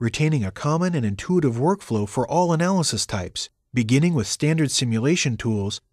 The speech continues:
and expanding to include advanced tools such as mechanical event simulation, computational fluid dynamics, and multiphysics.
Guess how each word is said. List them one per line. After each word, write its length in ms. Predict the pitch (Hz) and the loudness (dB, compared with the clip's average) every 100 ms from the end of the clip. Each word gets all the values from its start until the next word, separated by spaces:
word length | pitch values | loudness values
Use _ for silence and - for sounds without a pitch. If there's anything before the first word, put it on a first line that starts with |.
| - | -2
and 120 | 151 | 0
expanding 600 | 151 - 190 196 170 165 | 2 2 2 2 2 0
to 160 | - 135 | 0 0
include 320 | 127 131 110 | 0 0 -2
advanced 480 | 98 131 196 214 - | 0 0 2 0 -4
tools 320 | 107 98 107 | -4 -4 -2
such 200 | 120 107 | -2 -2
as 140 | 98 | -4
mechanical 560 | 101 - 139 139 - 98 | -6 -4 -2 -2 -4 -6
event 280 | 98 127 147 | -2 -2 -2
simulation, 720 | 170 170 175 175 - 175 180 _ - | -2 0 0 0 -2 -4 -6 _ 0
computational 720 | 170 160 151 165 156 131 107 | 2 2 2 0 2 0 -2
fluid 340 | - 214 170 | 0 4 4
dynamics, 640 | 117 101 98 98 104 - - - | 2 0 0 -2 -2 -4 -6 -2
and 240 | 147 156 | 0 2
multiphysics. 920 | 135 127 107 - 95 - - - | 2 2 -2 -4 -6 -8 -8 -12